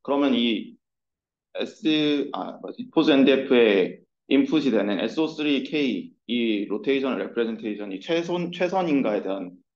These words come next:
고민을 이 저자들이 했는데요. 로테이션은 아까 전에 얘기 드렸다시피, 어, 다양한 레프레젠테이션이 있습니다. 로테이션 그 매트릭스 삼 바이 삼 짜리도 있고, 뭐, 삼 채널,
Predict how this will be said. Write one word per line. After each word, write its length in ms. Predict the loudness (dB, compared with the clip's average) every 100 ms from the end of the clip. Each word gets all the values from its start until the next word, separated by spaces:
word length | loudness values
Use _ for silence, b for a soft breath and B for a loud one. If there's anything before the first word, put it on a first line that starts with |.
| _ _
고민을 600 | -2 2 2 0 -2 -6 -14 _ _
이 80 | -8
저자들이 420 | 0 2 2 2
했는데요. 460 | 2 0 0 -4 -8 _ _ _ _ _
로테이션은 540 | -2 2 4 4 2 2
아까 260 | 0 -2
전에 180 | 0 0
얘기 180 | 0 0
드렸다시피, 960 | 0 -2 -4 -8 -12 -4 -2 0 -2 -8 _ _ b b b b b _ _
어, 320 | -8 -4 -4 -4
다양한 500 | -4 -2 0 0 0
레프레젠테이션이 720 | 0 -2 -2 -2 -4 -6 -10
있습니다. 500 | -10 -12 -10 -10 -8
로테이션 560 | -8 -2 0 2 2 0
그 100 | 0
매트릭스 520 | 0 0 -2 -2 -4
삼 200 | -2 0
바이 160 | 2 0
삼 180 | -2 -4
짜리도 300 | -4 -4 -6
있고, 280 | -8 -8 -6
뭐, 240 | -4 -4
삼 300 | -4 -2 -2
채널, 380 | -2 -2 -2 -4